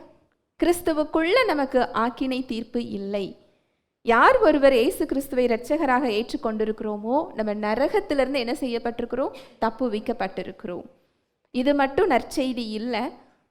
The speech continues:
நம்ம நரகத்திலிருந்து தப்புவிக்கப்பட்டிருக்கிறது மாத்திரம் இல்ல, இந்த உலகத்தில் நமக்கு ஒரு ஜெயம் கொள்ளும் வாழ்வு கொடுக்கப்பட்டிருக்கிறது. மேற்கொள்ளுகின்ற வாழ்வு, தேவ வாழ்வை வெளிப்படுத்துகின்ற ஒரு வல்லமையான ஒரு வாழ்வு நமக்கு என்ன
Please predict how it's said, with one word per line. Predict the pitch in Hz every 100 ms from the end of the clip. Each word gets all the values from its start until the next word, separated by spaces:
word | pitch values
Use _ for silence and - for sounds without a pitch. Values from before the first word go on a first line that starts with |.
| _
நம்ம | - 262 262
நரகத்திலிருந்து | 320 508 508 349 339 427 466
தப்புவிக்கப்பட்டிருக்கிறது | 294 359 349 339 320 302 294 294 285 269 262
மாத்திரம் | 240 247 294 320 294
இல்ல, | 233 262 269 254 392 -
இந்த | 220 285 415 508 427
உலகத்தில் | 285 320 - 392 - 349 453
நமக்கு | 320 277 285
ஒரு | 254 226 180
ஜெயம் | 262 302 466 480
கொள்ளும் | 302 269 277
வாழ்வு | 254 220 220 220 -
கொடுக்கப்பட்டிருக்கிறது. | 220 214 220 196 190 175 160 - - - - _ _ _ _ _ _ _ _ _ _ -
மேற்கொள்ளுகின்ற | 247 330 - 294 277 294 294 254 247 247
வாழ்வு, | 220 196 190 190 185 - 226 - _ _ _ _ 202
தேவ | 254 330 440 339
வாழ்வை | 269 254 262 269 339
வெளிப்படுத்துகின்ற | 226 247 370 - 330 480 302 330 269 311
ஒரு | 277 233
வல்லமையான | 220 220 269 440 392 262 269 285
ஒரு | 247
வாழ்வு | 220 214 226 240
நமக்கு | 247 220 208
என்ன | 208